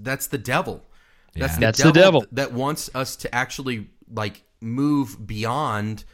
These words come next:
Speaker 1: human relationships and,
Speaker 3: Right.
Speaker 1: and go into somewhere else. Father Goronsky, uh, from our, our seminary back in the day said, "I worry, I worry more about someone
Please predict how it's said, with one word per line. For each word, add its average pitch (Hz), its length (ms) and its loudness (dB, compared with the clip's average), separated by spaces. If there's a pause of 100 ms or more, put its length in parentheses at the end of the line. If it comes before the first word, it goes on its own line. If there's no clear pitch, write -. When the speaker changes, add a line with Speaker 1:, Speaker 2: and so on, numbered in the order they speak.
(260)
Speaker 1:
human 135 460 -2
relationships 107 880 -8 (300)
and, 107 200 -6
Speaker 3:
Right. 151 180 2
Speaker 1:
and 95 140 -6
go 117 200 -2
into 110 140 -4
somewhere 101 260 -6
else. 101 160 -6 (320)
Father 156 320 -4
Goronsky, 131 760 -6
uh, 101 240 -6
from 104 500 -6 (140)
our, 98 480 -12 (120)
our 101 160 -8
seminary 104 600 -4
back 104 260 -8
in 104 80 -10
the 98 60 -10
day 104 200 -8
said, 101 320 -8 (340)
"I 147 200 0
worry, 135 640 -4 (180)
I 131 120 -4
worry 143 340 -2
more 135 500 -2
about 117 320 -4
someone 117 640 -6